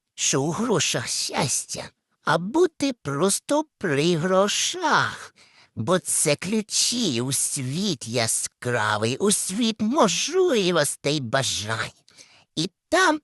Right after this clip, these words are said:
ти можеш бути нещасливий,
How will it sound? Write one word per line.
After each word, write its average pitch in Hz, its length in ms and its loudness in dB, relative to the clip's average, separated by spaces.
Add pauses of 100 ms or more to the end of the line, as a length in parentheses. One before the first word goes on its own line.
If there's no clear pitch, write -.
ти 294 180 4
можеш 254 680 4
бути 233 580 -2 (400)
нещасливий, 160 1900 -2